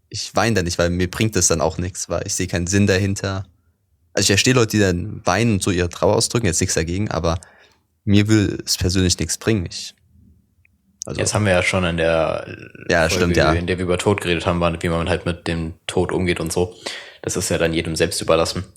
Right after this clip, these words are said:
Speaker 1: Aber auch bei Schmerzen. Also
Speaker 2: Das st-, oh ja, stimmt. Da, das, da muss ich auch gerade zu was sagen. Und zwar früher hab ich dann auch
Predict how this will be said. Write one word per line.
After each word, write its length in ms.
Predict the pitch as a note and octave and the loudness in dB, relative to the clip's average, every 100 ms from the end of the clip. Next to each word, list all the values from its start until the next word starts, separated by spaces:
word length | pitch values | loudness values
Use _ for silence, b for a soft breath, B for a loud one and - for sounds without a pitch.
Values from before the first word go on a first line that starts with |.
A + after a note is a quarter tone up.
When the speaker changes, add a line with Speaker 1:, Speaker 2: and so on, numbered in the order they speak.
| - | -8
Speaker 1:
Aber 180 | - G#2+ | -2 0
auch 100 | A2 | 0
bei 140 | - F2 | 2 2
Schmerzen. 640 | - A2 B2 - D#2+ D#2 - - - - _ _ _ _ _ - | 0 0 0 0 0 -4 -12 -20 -20 -20 _ _ _ _ _ -6
Also 220 | G2+ G2 G2 B B B B B B B | -2 0 -2 B B B B B B B
Speaker 2:
Das 240 | - - | 0 2
st-, 180 | - - | 0 -2
oh 160 | A#2+ A2 | -2 0
ja, 180 | F2+ | 0
stimmt. 580 | - - A#2+ A2 E2+ - - | 0 0 0 -2 -6 -6 0
Da, 240 | G#2 G2 - | 0 0 0
das, 180 | A2+ - | 0 4
da 80 | |
muss 120 | G#2 G#2+ | 2 2
ich 60 | |
auch 100 | G#2+ | 0
gerade 200 | G2+ F#2 | 0 -2
zu 140 | E2 F2+ | -4 -4
was 180 | F2 | -2
sagen. 200 | - F2+ F#2 | 0 0 0
Und 80 | |
zwar 140 | F#2 G2 | -2 -2
früher 260 | - C3+ | 2 2
hab 100 | C3 | 2
ich 80 | A#2 | 0
dann 120 | G#2 | -2
auch 280 | - A#2+ - | 0 0 -2